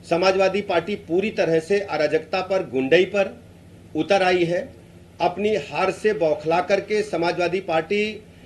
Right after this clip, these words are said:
किसी भी प्रकार के violence को कर सकती है चुनाव में। हम आज निर्वाचन आयोग में अपने पार्टी के पदाधिकारियों के माध्यम से एक शिकायत दर्ज कराने जा रहे हैं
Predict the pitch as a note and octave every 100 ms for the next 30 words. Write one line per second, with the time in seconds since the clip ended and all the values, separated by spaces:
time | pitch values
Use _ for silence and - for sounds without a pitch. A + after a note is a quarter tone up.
0 | - - - - - - - G#3 B3+ B3+
1 | A#3+ F3+ F3 F3 F3 A3+ F3+ F3 F3 A3+
2 | A#3 - C3 E2+ - - - - - -
3 | - - - - - G3+ G3 G#3+ - G3+
4 | G#3 G#3 F#3+ F#3+ G3+ A3 - - - -
5 | - - - - F#3 F#3+ F#3+ F3+ E3+ E3+
6 | G3 F#3 F3+ F#3 F#3 G3+ G#3 G#3+ - -
7 | - - - - - - - - D3+ -
8 | G3+ F#3 F3 G#3+ G#3+ G#3+ G#3+ G#3+ - -
9 | E3 E3 E3 E3+ F3 F#3 G3+ G3+ E3 D3+
10 | F#3+ G3 G#3 G#3 G3 F#3+ G3 G3 G3+ -
11 | - - - E3 E3+ F#3 G3+ G3 F#3+ G3+
12 | F#3+ G3+ G3 F3+ F3+ F3 F3 G3+